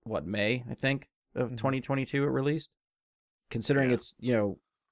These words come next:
Speaker 1: I don't know how many months that is, eight, nine-ish, um, that it's still at ninety-nine and hasn't really dropped <laughs> below that, like, that's, I think that's a testament to the movie.
Speaker 2: It is.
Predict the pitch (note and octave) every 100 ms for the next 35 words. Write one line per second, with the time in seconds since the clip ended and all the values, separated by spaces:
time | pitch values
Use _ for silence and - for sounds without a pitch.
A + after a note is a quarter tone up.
0 | _ _ _ - F#2 F2 F#2+ F2 - -
1 | C2 C#2 G2+ A#2 A2 A2 B2 B2 _ -
2 | B2+ - - _ _ _ _ _ _ _
3 | _ A#2 A2 G#2+ G2 F#2+ - _ _ _
4 | _ B2+ G#2 - - B2+ C#3 C3+ D3+ D#3
5 | D3+ D#3+ D3+ G2 A2 A2+ G#2+ A2+ A#2 A2
6 | G#2+ - _ _ _ _ - - B2 A2+
7 | C3 - B2 A#2 D3 D3+ C#3+ - A2 G#2+
8 | G2 A2+ A2+ - - G#2+ B2 A2 G2+ -
9 | A2+ G2+ G2 F#2 G#2 F#2+ E2 G#2 - _
10 | _ _ _ _ _ _ _ _ _ _
11 | _ _ _ - E3+ D3+ - -